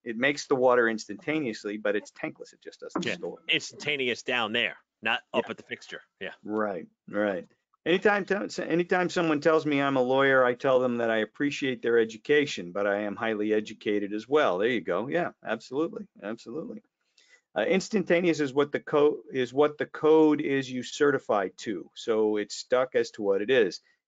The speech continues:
Speaker 1: Endless is what they try to promote, but the side rating plate says instantaneous code. Yeah. Again, it's what you call it to them. It's what, you, how, what term, what words do you use with your customer?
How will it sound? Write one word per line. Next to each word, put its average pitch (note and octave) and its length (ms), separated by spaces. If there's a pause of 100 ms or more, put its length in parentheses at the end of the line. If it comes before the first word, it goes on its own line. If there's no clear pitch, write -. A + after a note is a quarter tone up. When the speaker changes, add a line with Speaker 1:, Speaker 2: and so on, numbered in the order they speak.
(160)
Speaker 1:
Endless C#3+ 420
is A#2+ 100
what A#2+ 180
they A2+ 100
try A2 260
to G2+ 60
promote, C#3 440
but A#2 160
the - 40
side B2 480
rating A2+ 380
plate G#2+ 260
says G#2+ 280
instantaneous F2+ 680
code. - 400
Yeah. B2 220 (460)
Again, B2 340
it's A2 120
what D#3+ 200
you D#3+ 80
call B2 280
it A#2 120
to G#2 80
them. F2+ 260 (400)
It's B2+ 180
what, C3+ 280
you, D#3 160
how, C3+ 220
what C#3 300
term, D3 360
what D3 200
words C#3 360
do A#2 100
you A#2 140
use A#2+ 340
with A2 180
your G2+ 120
customer? - 520